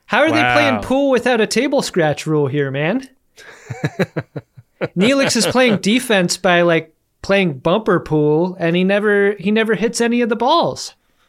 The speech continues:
Speaker 2: Well, I guess we don't know what the house rules in Sandrine's are, but I, uh, it's, it would seem that table scratching is back on the menu, boys, et cetera.
Speaker 1: I don't like it.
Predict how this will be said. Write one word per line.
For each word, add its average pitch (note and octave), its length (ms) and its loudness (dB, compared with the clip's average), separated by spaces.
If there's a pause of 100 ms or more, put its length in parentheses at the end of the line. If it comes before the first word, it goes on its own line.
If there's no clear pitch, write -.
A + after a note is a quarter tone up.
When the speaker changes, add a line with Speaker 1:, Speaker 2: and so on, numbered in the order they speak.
(100)
Speaker 2:
Well, B2 440 -2
I D3 120 -2
guess G3 180 -4
we G#3+ 80 0
don't G3+ 180 2
know G3 300 2
what E3+ 320 -2
the D3+ 100 2
house E3 300 0
rules E3 300 2
in C3+ 120 -2
Sandrine's D3+ 640 0
are, D#3 260 2
but A#2+ 140 2
I, A#2 80 4 (180)
uh, A#2 440 0
it's, B2 260 -10
it C3+ 200 -2
would C3+ 220 -6
seem F3+ 340 0
that D3+ 320 0
table D3+ 320 2
scratching D3 500 0
is B2+ 480 -2 (160)
back C#3+ 260 0
on D3+ 200 2
the D3 100 2
menu, C#3 560 2 (100)
boys, G#2 640 -4
et A#2 220 -2
cetera. G#2+ 500 -4 (480)
Speaker 1:
I C3+ 100 -8
don't D3 160 -2
like D3+ 240 -2
it. - 220 -12